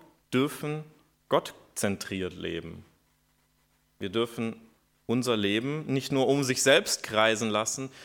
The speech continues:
sondern tatsächlich auch Gott in unseren Mittelpunkt nehmen. Weil Gott sich für uns Menschen erlebbar macht und wir seine Wirklichkeit in unserem Leben erkennen, können und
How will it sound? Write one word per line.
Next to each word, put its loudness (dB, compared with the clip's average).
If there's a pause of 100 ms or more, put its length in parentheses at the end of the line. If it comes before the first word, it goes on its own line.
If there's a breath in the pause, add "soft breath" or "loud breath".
sondern -4
tatsächlich -8
auch -2
Gott -2
in -4
unseren 0
Mittelpunkt -4
nehmen. -4 (340 loud breath)
Weil 6
Gott 4
sich 0
für 2
uns 2
Menschen 0
erlebbar 0
macht -2
und -6
wir -2
seine 4
Wirklichkeit 2
in 0
unserem 4
Leben 2
erkennen, -2 (560 loud breath)
können 0 (1500)
und 2